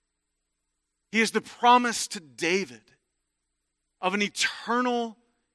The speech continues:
kingdom. And so, church, as the King, he is worthy of all of our joy-filled, humble praise.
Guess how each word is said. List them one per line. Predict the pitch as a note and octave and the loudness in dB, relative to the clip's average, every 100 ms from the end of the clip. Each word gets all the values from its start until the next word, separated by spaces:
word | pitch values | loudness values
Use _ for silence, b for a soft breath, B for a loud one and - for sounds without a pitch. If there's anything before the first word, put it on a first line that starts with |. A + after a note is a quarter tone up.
| _ | _
kingdom. | - - G3 F3+ A2 G#2 G#2 _ _ _ _ _ _ _ _ _ _ | -14 -8 -8 -8 -14 -20 _ _ _ _ _ _ _ _ _ _ _
And | C#3+ | -10
so, | - F3+ | -4 -2
church, | D#3+ - F3+ D#3+ F3 | -2 -2 -2 -2 0
as | D#3+ E3 C#3 | 0 0 -2
the | D3 | -10
King, | - - E3+ D#3+ C#3+ | -12 -8 -2 -2 -2
he | C#3 D#3 | -2 -4
is | C#3 | -4
worthy | C3+ C3 C#3 D#3+ B2+ A2 A2+ _ _ _ _ _ _ _ - | -10 -8 -6 -6 -12 -20 -20 _ _ _ _ _ _ _ -18
of | C#3 | -8
all | D3 D3+ F3 F#3 F3+ | 2 6 8 6 2
of | D#3 D3+ | 0 2
our | D#3 | 2
joy-filled, | D3 A#2+ D#3+ F3 F3+ E3+ - - F3 F3 E3+ E3 D#3+ _ _ _ _ | 2 -4 -2 0 0 -2 -6 -6 -4 -4 -6 -10 -14 _ _ _ _
humble | - D#3+ D#3 C3+ C3 B2+ _ _ _ _ _ | -12 -12 -12 -14 -16 -16 _ _ _ _ _
praise. | - C#3 C3+ A#2 A2+ - - - | -20 -20 -20 -20 -20 -16 -16 -18